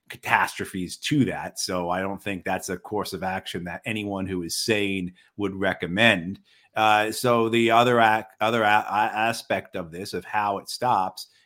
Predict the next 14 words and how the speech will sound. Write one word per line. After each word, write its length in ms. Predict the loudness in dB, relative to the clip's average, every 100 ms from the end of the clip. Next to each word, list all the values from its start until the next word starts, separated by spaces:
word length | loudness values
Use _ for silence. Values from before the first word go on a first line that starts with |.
| -10
is 180 | -8 -4
by 280 | 0 0
the 100 | 0
Americans 680 | -4 -4 -2 -2 -4 -8 -8
telling 420 | -6 -2 0 0 -6
them 180 | -12
to 80 | -14
stop. 400 | -14 -12 -12 -14 _ _ _ -12
Uh, 100 | -6
the, 160 | -6 -6
we 220 | -2 0
are 120 | 0 0
providing, 800 | -4 -2 0 0 0 -4 -6 -10 _ _
uh, 360 | -8 -6 -6 -6